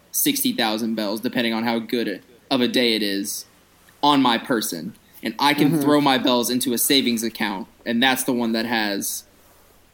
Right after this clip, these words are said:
Speaker 1: uh, like, bel-, the, the ones that I'm saving up for big purchases. And then my mortgage is, like, five hundred thousand bells. Um,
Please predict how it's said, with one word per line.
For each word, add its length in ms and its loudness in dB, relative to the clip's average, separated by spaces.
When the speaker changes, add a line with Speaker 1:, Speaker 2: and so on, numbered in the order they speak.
Speaker 1:
uh, 160 -8
like, 320 2
bel-, 200 0
the, 140 4
the 140 4
ones 200 4
that 80 4
I'm 120 2
saving 340 2
up 140 0
for 100 -2
big 240 0
purchases. 640 -4
And 120 0
then 120 4
my 100 2
mortgage 540 2
is, 100 -2
like, 160 -2
five 260 2
hundred 260 -4
thousand 360 -6
bells. 400 -12
Um, 500 -10